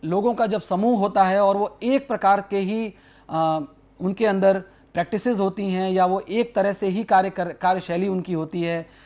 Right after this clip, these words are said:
जहाँ पर कि वो एक तरह की मान्यताएं, एक तरह के उनके बिलीव्स और एक तरह के उनके वैल्यू सिस्टम्स और उनकी प्रैक्टिसेस, तो ये जब ये चीज़ें एक जैसी हो जाती हैं तो वो हम ये कहते हैं कि ये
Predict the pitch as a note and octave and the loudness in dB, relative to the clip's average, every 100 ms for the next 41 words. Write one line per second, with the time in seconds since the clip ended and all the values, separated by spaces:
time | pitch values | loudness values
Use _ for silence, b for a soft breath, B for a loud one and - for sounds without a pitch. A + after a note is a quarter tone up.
0 | b D#3+ E3+ E3+ F3+ F3 F3+ F#3 E3+ G3 | b -4 -4 -2 -4 -2 -2 0 -2 -2
1 | G3 F3 E3+ F#3 D#3+ D#3 D3 D#3 E3 E3 | -2 -4 -4 -4 -2 -4 -2 -2 -2 -2
2 | D3+ E3+ E3+ D#3+ - D#3+ D#3 b b b | -4 -6 -6 -6 -4 -4 -4 b b b
3 | D3+ E3 D3 C#3+ E3 E3+ D#3 - b b | -8 -6 -4 0 2 0 -2 -10 b b
4 | D3 D#3 F#3+ G3 F3+ F3 F3 E3 E3+ C3+ | -4 -2 -2 -2 -4 -4 -4 -4 -4 0
5 | D#3+ F#3 F3 D3+ E3+ E3 D#3+ - b b | 0 0 -4 -4 -2 -2 -4 -10 b b
6 | D3 E3 E3 F3 D#3+ D#3 - E3+ F#3 F3 | -2 -2 -2 -4 -4 -4 -2 -2 0 0
7 | D#3 b b _ A3 E3+ B3 B3+ C4+ - | -2 b b _ -6 0 2 2 0 -2
8 | - _ D3+ A#3+ C#4 B3 A3 A#3 G3+ B3+ | -14 _ -2 0 2 0 0 -2 -2 0
9 | F#3+ G#3+ A#3+ G3 F#3+ F3 - F#3+ C4 C4+ | 0 -2 -2 -2 0 0 0 -4 -4 -2
10 | A3 G#3+ B3+ A#3+ B B E3+ G3 A#3 B3+ | -2 2 2 2 B B -6 -2 -2 0
11 | G3+ G#3 A3 A3+ A3 G#3 G#3 G#3 | -2 -2 -4 -6 -6 0 0 0